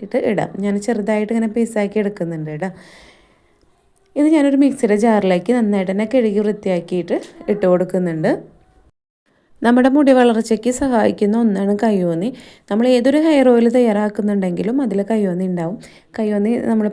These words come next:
പാക്കിൽ ഉൾപ്പെടുത്തുകയാണെങ്കിലും നമ്മുടെ മുടി വളർച്ചയ്ക്ക് നല്ലതാണ് കേട്ടോ. കയ്യോന്നിയും അതുപോലെ തന്നെ പനിക്കൂർക്കയും ഈ ഒരു മാതള നാരങ്ങയുടെ തൊലിയും കൂടെ എടുക്കുക. അതിലേക്ക് നമ്മൾ തലേദിവസത്തെ കഞ്ഞിവെള്ളമല്ല,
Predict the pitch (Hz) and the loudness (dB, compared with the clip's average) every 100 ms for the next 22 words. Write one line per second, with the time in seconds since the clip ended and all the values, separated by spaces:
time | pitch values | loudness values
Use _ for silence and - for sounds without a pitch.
0 | 233 214 208 208 220 214 202 196 202 196 | 0 0 0 0 0 0 -2 -2 -2 -4
1 | 190 185 190 294 - - - - 214 214 | -4 -4 -4 -6 -10 -20 -20 -10 -4 -2
2 | 220 208 190 180 170 - 180 196 196 165 | -2 -2 -2 -2 -6 -8 -6 -4 -2 -4
3 | 165 156 156 165 180 165 190 175 175 175 | -4 -6 -6 -6 -8 -8 -8 -6 -6 -4
4 | 262 320 175 165 160 156 160 160 208 370 | -4 -4 -4 -6 -6 -8 -8 -8 -8 -10
5 | - - _ - 190 175 - 170 165 190 | -14 -20 _ -8 -8 -6 -6 -6 -4 -6
6 | 285 - - - - 254 330 254 233 311 | -8 -12 -20 -12 -4 0 0 0 -2 -4
7 | - 202 202 185 185 185 185 180 175 180 | -8 -4 -2 -2 -2 -2 -2 -4 -4 -6
8 | 170 240 - _ - 202 170 185 185 170 | -6 -8 -10 _ -4 -2 -2 -4 -4 -2
9 | 165 156 165 381 - - _ 190 196 190 | -4 -4 -8 -10 -12 -20 _ -6 -4 -2
10 | 185 185 311 311 220 202 - _ _ - | -4 -4 -4 -2 0 -2 -4 _ _ 0
11 | 233 247 240 254 254 262 285 330 269 220 | 2 4 6 4 4 2 4 6 6 4
12 | 214 214 | 4 4